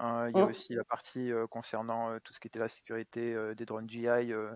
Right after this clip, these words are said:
Speaker 1: qui avait fait beaucoup de bruit aux U S concernant, euh, la partie militaire, puisque les drones G I sont utilisés par l'américaine, mais pas que l'armée américaine, d'autres armées dans le monde aussi. Euh, comment vous avez pesé, euh, ce choix de, de ne pas, euh,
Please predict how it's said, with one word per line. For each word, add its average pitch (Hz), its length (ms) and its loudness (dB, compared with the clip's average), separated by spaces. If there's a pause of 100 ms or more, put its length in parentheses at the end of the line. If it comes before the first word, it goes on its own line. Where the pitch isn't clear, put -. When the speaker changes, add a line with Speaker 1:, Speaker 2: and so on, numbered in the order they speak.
Speaker 1:
qui - 120 -12
avait - 80 -6
fait - 120 -8
beaucoup 113 220 -8
de 120 60 -6
bruit 120 240 -2
aux 117 120 -2
U 113 200 -2
S 120 240 0
concernant, 117 640 -2
euh, - 300 -6
la 117 120 -4
partie - 260 -8
militaire, 123 460 0
puisque - 220 -12
les 113 100 -6
drones 110 220 -4
G 117 200 -2
I 117 60 -4
sont - 120 -12
utilisés 123 340 -8
par - 100 -2
l'américaine, - 840 -6
mais 113 160 -6
pas 113 140 -2
que - 120 -8
l'armée 104 260 -2
américaine, 107 420 -8
d'autres 110 220 -6
armées 104 200 -8
dans 107 160 -8
le 113 60 -12
monde 107 200 -10
aussi. - 300 -8 (720)
Euh, 127 680 4 (840)
comment 196 240 2
vous 180 120 0
avez 127 200 0
pesé, 139 360 0
euh, 131 160 6
ce 123 180 -6
choix 135 320 4
de, 117 540 -4 (680)
de 117 240 -4
ne 113 140 -4
pas, 143 420 8
euh, 113 500 -4